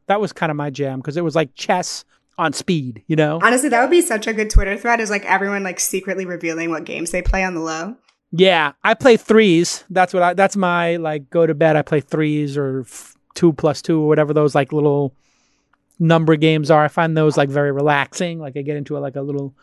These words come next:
Speaker 1: uh, zone about it. Hey, I, I teased giving Harvard fifty thousand dollars to take Zoom classes.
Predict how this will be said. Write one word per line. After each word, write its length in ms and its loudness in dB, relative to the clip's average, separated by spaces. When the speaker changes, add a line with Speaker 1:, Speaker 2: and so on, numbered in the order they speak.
Speaker 1:
uh, 200 0
zone 300 2
about 220 0
it. 60 -6
Hey, 180 6
I, 180 2
I 40 2
teased 600 -4
giving 240 4
Harvard 400 2
fifty 300 -4
thousand 340 0
dollars 460 0
to 80 -12
take 200 -4
Zoom 260 -2
classes. 600 -6